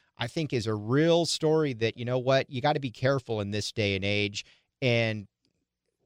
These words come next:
when it came down to the football field, I'm sorry, but when two different coaching staffs basically view you as fifth string,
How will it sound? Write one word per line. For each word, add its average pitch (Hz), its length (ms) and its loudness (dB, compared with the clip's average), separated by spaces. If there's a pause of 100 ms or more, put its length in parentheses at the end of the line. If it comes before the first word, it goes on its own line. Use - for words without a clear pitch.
(160)
when 131 140 2
it 120 80 0
came 156 200 2
down 156 180 6
to 156 60 0
the 135 80 -4
football 151 420 2
field, 123 540 0
I'm 139 140 -2
sorry, 151 360 4
but 104 140 -6
when 107 140 -4
two 151 160 0
different 139 260 0
coaching 127 320 0
staffs 117 400 2
basically 113 460 -2
view 117 300 -2
you 117 300 0
as 95 120 -2
fifth 131 260 -2
string, 131 520 -2